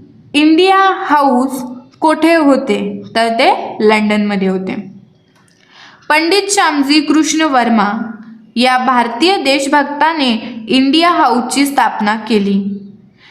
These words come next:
इंडिया हाऊसची स्थापना कोणी केली?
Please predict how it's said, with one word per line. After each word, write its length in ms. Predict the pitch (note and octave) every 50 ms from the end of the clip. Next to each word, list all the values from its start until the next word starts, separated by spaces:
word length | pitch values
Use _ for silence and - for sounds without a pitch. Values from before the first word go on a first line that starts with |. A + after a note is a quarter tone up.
| _ _ -
इंडिया 460 | C4 C#4+ D4 D4 D4+ E4 F4+ F4+ F#4
हाऊसची 540 | F#4 F4+ E4 D4+ D4+ D#4+ D#4+ D#4 - E4 E4
स्थापना 580 | E4 - D4 C4+ B3+ B3+ - D4 C#4+ A#3+ A3+ A#3 A#3+ - - - - - - - - _ -
कोणी 320 | E4 E4+ F4+ F#4+ G4 F#4+
केली? 680 | F4+ E4+ D4 C#4 C4+ C4 C4 C#4 C4+ C#4 - - -